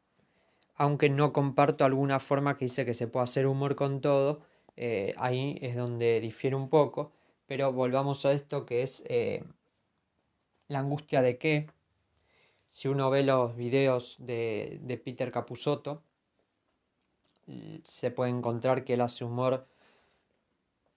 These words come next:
con, eh, los judíos, casi con todas las minorías, eh, con los judíos, con los homosexuales, con los derechos de la mujer, el machismo,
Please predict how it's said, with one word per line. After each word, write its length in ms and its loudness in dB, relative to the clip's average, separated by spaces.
con, 400 0
eh, 440 -2
los 140 -2
judíos, 600 -2
casi 280 -8
con 200 -6
todas 160 4
las 120 0
minorías, 800 -4
eh, 380 -4
con 180 -8
los 120 -6
judíos, 760 -2
con 220 -8
los 220 -6
homosexuales, 1080 -2
con 180 2
los 140 4
derechos 340 2
de 60 2
la 100 0
mujer, 640 0
el 100 -6
machismo, 800 -4